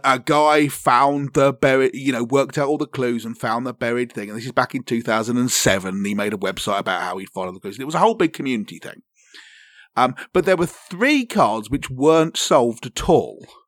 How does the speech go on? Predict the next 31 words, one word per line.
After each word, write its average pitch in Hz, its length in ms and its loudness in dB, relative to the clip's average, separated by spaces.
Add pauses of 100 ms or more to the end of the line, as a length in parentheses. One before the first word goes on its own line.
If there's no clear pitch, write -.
(800)
No 190 300 6
one 220 160 6
had 180 60 0
managed 143 240 2
to 135 40 -10
solve 139 320 2
them, 73 220 -16 (260)
um, 98 400 -8 (680)
back 127 280 0
then. 98 300 -10 (300)
And 156 220 4
the 180 120 0
thing 262 300 2
I 196 260 4
didn't 170 200 2
realize, 131 200 2
I 170 120 6
vaguely 220 580 2
remember 208 560 2
per-, 180 300 0
uh, 143 260 6
Perplexity 160 440 -4
happening 143 400 0
at 127 140 -4
the 131 60 -14
time, 101 360 2
but 90 180 -8
didn't 101 200 -6
get 90 120 -6
involved. 80 480 -10 (500)
Um, 110 320 2